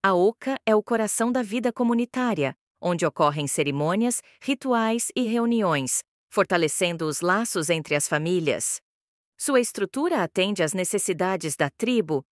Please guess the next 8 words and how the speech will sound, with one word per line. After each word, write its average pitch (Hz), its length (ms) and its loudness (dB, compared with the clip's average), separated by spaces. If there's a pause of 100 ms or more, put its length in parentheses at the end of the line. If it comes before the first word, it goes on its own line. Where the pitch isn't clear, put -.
(120)
com 170 180 0
ventilação, 170 760 0 (280)
iluminação 202 640 0
natural 156 560 0 (240)
e 226 80 0
proteção 240 640 0
contra 190 340 -2
intempéries. 170 960 -2